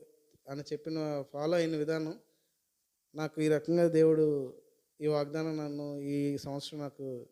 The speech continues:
ఇచ్చి, నూతనంగా ఇక్కడ రాజమండ్రిలో నా కుటుంబానికి దగ్గరగా మీ అందరి ప్రార్థనతో మీ ఫ్యామిలీకి దగ్గరగా ఉండడానికి రాజమండ్రిలోని అంతకంటే ఎక్కువ పొజిషన్‌తోని ఇక్కడ ఇచ్చాడు నాకు.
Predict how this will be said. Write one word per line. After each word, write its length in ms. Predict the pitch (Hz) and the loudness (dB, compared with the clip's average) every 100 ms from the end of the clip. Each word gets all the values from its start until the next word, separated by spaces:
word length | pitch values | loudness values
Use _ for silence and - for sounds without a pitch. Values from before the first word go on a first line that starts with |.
| - | -18
ఇచ్చి, 420 | 131 _ 160 180 - _ _ _ _ _ _ 143 | -18 _ -8 -8 -10 _ _ _ _ _ _ -4
నూతనంగా 400 | 160 170 175 175 | -4 -2 0 0
ఇక్కడ 160 | 160 | 2
రాజమండ్రిలో 680 | 156 151 160 170 165 160 190 | 2 2 2 -2 -2 0 0
నా 120 | 180 | -2
కుటుంబానికి 500 | 151 147 160 160 160 | -6 -6 -4 -2 -2
దగ్గరగా 340 | 147 143 156 160 | -4 -4 -4 -2
మీ 120 | 147 | -4
అందరి 280 | 139 147 156 | -2 -2 -2
ప్రార్థనతో 1700 | 151 147 147 156 170 _ _ _ _ _ _ _ _ _ _ 170 170 | -2 -2 -2 -8 -8 _ _ _ _ _ _ _ _ _ _ 2 2
మీ 160 | 165 156 151 147 143 | 2 0 0 0 0
ఫ్యామిలీకి 520 | - 143 151 165 156 | -2 -4 0 0 0
దగ్గరగా 340 | 147 147 156 | 0 2 0
ఉండడానికి 380 | 147 143 143 143 | -2 -4 -6 -6
రాజమండ్రిలోని 960 | 156 143 147 160 151 147 147 160 202 - _ 131 | -4 -2 -2 -2 -4 -4 -6 -8 -14 -20 _ -12
అంతకంటే 420 | 147 156 185 180 | -10 -6 -4 -2
ఎక్కువ 200 | 165 175 | -2 -6
పొజిషన్‌తోని 640 | 165 156 156 156 151 156 | -4 -4 -4 -6 -8 -8
ఇక్కడ 160 | 170 143 | -8 -12
ఇచ్చాడు 260 | 135 156 135 | -8 -6 -6
నాకు. 280 | 127 175 | -10 -14